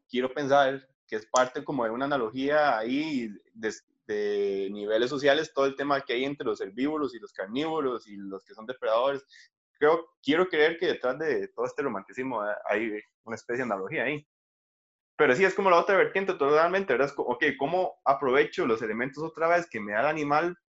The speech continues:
para tener un nivel más allá narrativo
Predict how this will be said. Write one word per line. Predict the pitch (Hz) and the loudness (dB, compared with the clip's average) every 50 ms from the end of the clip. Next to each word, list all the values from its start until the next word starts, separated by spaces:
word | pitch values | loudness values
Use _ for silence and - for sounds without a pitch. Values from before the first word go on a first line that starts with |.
| _ _ _ _ _ _ _ _ _ _ _ _ - | _ _ _ _ _ _ _ _ _ _ _ _ 2
para | - 113 101 98 101 | 2 4 4 4 2
tener | 113 113 117 131 | -2 -4 -4 -2
un | 143 156 165 160 | -4 -4 -4 -6
nivel | 160 165 165 170 170 147 | -4 -2 0 0 0 0
más | 127 131 135 147 160 | 2 0 0 0 0
allá | 147 160 165 | -2 -4 -2
narrativo | 160 131 104 98 92 - - 151 180 139 110 104 | -2 -2 -2 -4 -4 -2 0 2 2 2 0 -2